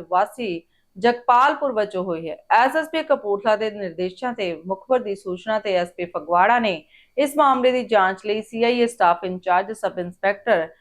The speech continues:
ਬਿਸਮੀਨ ਸਿੰਘ ਅਤੇ ਰਾਵਲਪਿੰਡੀ ਦੇ ਇੰਚਾਰਜ ਮਨਜੀਤ ਸਿੰਘ ਨੂੰ ਨਿਯੁਕਤ ਕੀਤਾ ਤੇ ਰਵੀ ਪੁਲ ਕੋਲੋਂ ਇੱਕ ਦੇਸੀ ਪਿਸਤੌਲ ਬਰਾਮਦ ਹੋ ਸਕਦਾ ਹੈ। ਡੇਰਾ ਬਾਬਾ ਚਰਨਦਾਸ ਉਦਾਸੀਨ ਪਿੰਡ ਖੇੜਾ ਬੇਟ ਵਿਖੇ ਸੰਤ ਬਾਬਾ ਚਰਨਦਾਸ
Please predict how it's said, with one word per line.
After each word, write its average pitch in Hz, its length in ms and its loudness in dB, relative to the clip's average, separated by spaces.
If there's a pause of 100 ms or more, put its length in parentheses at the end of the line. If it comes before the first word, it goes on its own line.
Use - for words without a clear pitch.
(240)
ਬਿਸਮੀਨ 285 500 0
ਸਿੰਘ 294 300 -2
ਅਤੇ 214 340 0
ਰਾਵਲਪਿੰਡੀ 202 760 2
ਦੇ 196 120 -2
ਇੰਚਾਰਜ 190 440 0
ਮਨਜੀਤ 196 400 -8
ਸਿੰਘ 214 160 -10
ਨੂੰ 196 120 -4
ਨਿਯੁਕਤ 180 300 -10
ਕੀਤਾ 185 340 -6
ਤੇ 294 140 0
ਰਵੀ 185 260 0
ਪੁਲ 180 220 -12
ਕੋਲੋਂ 226 300 0
ਇੱਕ 202 160 -2
ਦੇਸੀ 185 380 -6
ਪਿਸਤੌਲ 180 380 -4
ਬਰਾਮਦ 185 460 0
ਹੋ 240 140 0
ਸਕਦਾ 190 380 2
ਹੈ। 180 420 2
ਡੇਰਾ 294 340 6
ਬਾਬਾ 294 400 6
ਚਰਨਦਾਸ 247 600 4
ਉਦਾਸੀਨ 214 500 4
ਪਿੰਡ 233 220 0
ਖੇੜਾ 220 360 2
ਬੇਟ 202 260 0
ਵਿਖੇ 196 320 0
ਸੰਤ 233 340 2
ਬਾਬਾ 190 340 4
ਚਰਨਦਾਸ 208 760 2